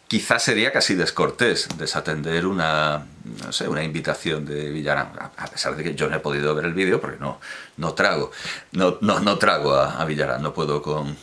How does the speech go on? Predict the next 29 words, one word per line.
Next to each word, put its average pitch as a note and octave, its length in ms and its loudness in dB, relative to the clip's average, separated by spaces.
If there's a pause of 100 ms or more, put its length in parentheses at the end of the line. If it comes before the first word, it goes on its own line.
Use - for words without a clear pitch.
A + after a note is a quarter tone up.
(180)
no E2 160 -4
puedo D#2 240 -2
con D2+ 140 -2
Villarán. C#2+ 380 -4 (460)
Bien, G#2 280 0 (140)
eh, F#2 580 4 (240)
es, - 460 2
es - 140 -4
muy F#2 180 4
duro B2 500 4
cancelar, F2+ 800 2
cancelar D#2 680 2
a, D2 520 2
a D2 60 0
Zorman E2 360 2
por F2 100 -2
salir D#2 260 0
con D2+ 280 -4
Villarán, C#2+ 360 0
teniendo C2 300 -4
en D2 60 -4
cuenta G2+ 400 2 (420)
que A#2 420 2 (100)
a F2+ 140 4
mí A2+ 380 4
me, D#2 800 0
me C#2 140 0
gustó A2 300 2
mucho C3+ 520 4